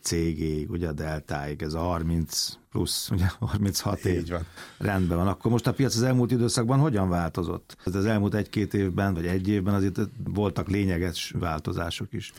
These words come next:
Speaker 2: Mind az informatika, mind az egész gazdaság, és ugye a gazdaságnak nézzük az informatikai vetületét, igen dinamikus növekedés előtt áll. Ugye a nemzetközi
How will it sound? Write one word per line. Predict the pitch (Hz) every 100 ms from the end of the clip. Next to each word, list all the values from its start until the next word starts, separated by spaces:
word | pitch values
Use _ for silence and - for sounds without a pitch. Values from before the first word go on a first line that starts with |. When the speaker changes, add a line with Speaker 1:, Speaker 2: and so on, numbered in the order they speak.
| - -
Speaker 2:
Mind | 135 190
az | 107
informatika, | 123 123 117 104 98 98 104 101 -
mind | 117 117
az | 101
egész | 95 95 87 -
gazdaság, | 113 101 98 90 95 - 98 95
és | 98 -
ugye | 101 95
a | 101 - - 107
gazdaságnak | 104 104 107 95 90 95
nézzük | 101 92 87
az | 87
informatikai | 92 92 101 92 87 87 95 95 98
vetületét, | 98 98 95 90 90
igen | 104 104 87
dinamikus | 90 87 82 - 90
növekedés | 92 85 87 85 90 90
előtt | - - 90 -
áll. | - - -
Ugye | 98 98
a | 98 98 -
nemzetközi | 120 135 120 101 - 95 87 92